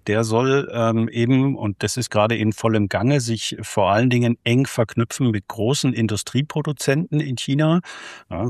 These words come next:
nehmen wir mal das Beispiel jetzt aktuell, wir hatten es so heiß, äh, ähm, wenn man jetzt, äh, Ventilatoren und, äh,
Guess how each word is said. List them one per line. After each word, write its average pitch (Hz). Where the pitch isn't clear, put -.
nehmen 87
wir 101
mal 95
das 92
Beispiel 117
jetzt -
aktuell, 127
wir 101
hatten 87
es -
so 95
heiß, 110
äh, 120
ähm, 107
wenn 104
man 107
jetzt, 107
äh, 104
Ventilatoren 120
und, 107
äh, 104